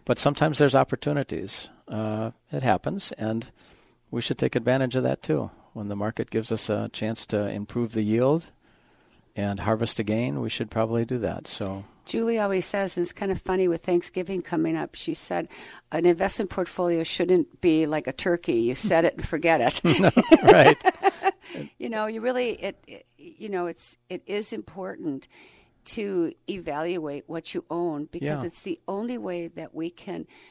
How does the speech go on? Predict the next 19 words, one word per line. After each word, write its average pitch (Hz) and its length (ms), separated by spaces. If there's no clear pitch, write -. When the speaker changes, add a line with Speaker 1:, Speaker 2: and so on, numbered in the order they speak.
Speaker 2:
predict 165 640
what 170 240
is 175 160
gonna 160 180
happen 151 680
in 143 400
an 156 220
escalating 151 840
or 160 160
a 139 60
downturned 139 640
market. 135 420
Speaker 1:
Right. 104 280
Speaker 2:
And 175 240
that's 180 380
where 226 100
I 170 120
think 160 340
people 170 540